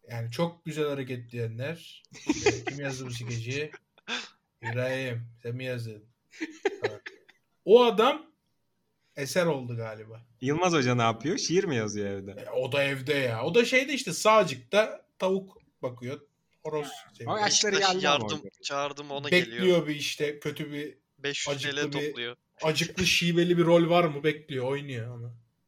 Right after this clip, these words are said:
Speaker 2: Bu Eser'de üç adamda da böyle bir daha çok sunucu, moderatör
Speaker 1: Yılmaz
Speaker 2: şey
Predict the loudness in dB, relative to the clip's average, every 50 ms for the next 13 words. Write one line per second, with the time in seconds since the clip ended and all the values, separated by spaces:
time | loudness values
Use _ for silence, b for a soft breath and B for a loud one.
0 | _ _ _ _ _ _ _ _ _ _ _ _ _ _ _ _ _ _ -16 -14
1 | -10 -6 -6 -4 -2 -2 -2 -2 -4 -6 -12 -8 -6 -4 -4 -2 -2 -4 -4 -4
2 | -6 -6 -6 -4 -4 -4 -4 -4 -4 -6 -4 -2 -2 -2 -4 -6 -12 -14 -16 -18
3 | -16 -14 -12 -12 -12 -12 -12 -12 -10 -10 -8 -8 -8 -8 -8 -8 -8 -10 -10 -12
4 | -20 _ _ _ _ _ _ _ _ _ _ _ _ _ _ -16 -14 -10 -8 -6
5 | -4 -2 0